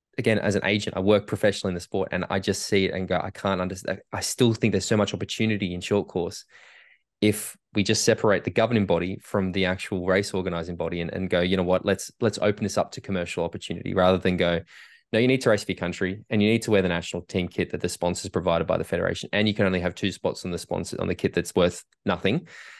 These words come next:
Like, it has no value for sponsors. Like, it, it, it's, yeah, I could, I could also rant. I didn't mean to start ranting, but, um, yeah, I, I'm, I'm,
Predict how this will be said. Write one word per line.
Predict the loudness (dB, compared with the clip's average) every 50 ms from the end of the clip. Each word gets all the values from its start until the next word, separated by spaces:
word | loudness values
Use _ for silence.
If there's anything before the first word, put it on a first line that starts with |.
| -12 _ 0
Like, | 0 0 0
it | 0 0
has | 0 0 2
no | 4 4 4 4
value | 4 4 4 4 4 4 2 0 -2
for | -4 -2 -2 0 -2
sponsors. | -2 -4 -6 -6 -6 -4 -6 -8 -6 -2
Like, | 0 4 4 4
it, | 4 2 0
it, | -4 -4 -2
it's, | -2 -2 -2 -2 -4 -6 -8 -10 -12 -16 _ _ _ _ _ _ _ _ _ _ _ _
yeah, | -6 -6 -6 -4
I | -2 -2 -2
could, | 0 0 2
I | 2 2
could | 0 2 2
also | 2 2 2 0 0
rant. | 2 2 0 0 -6 -8 -10 -8
I | -6
didn't | 0 2 2 2 2
mean | 2 2 0
to | 0 -2
start | -6 -4 -2 -2 0
ranting, | -2 -2 -2 -4 -6 -10 -8 -4
but, | -4 -4 -2
um, | 0 0 0 0 0 -2 -4 -6 -10 -12 -16 _ _ _ _ _
yeah, | 0 0 0 0 -2 -10 _ _ -4
I, | -2 0 0 2
I'm, | 2 2 2 2 0 0
I'm, | 0 0 0 -2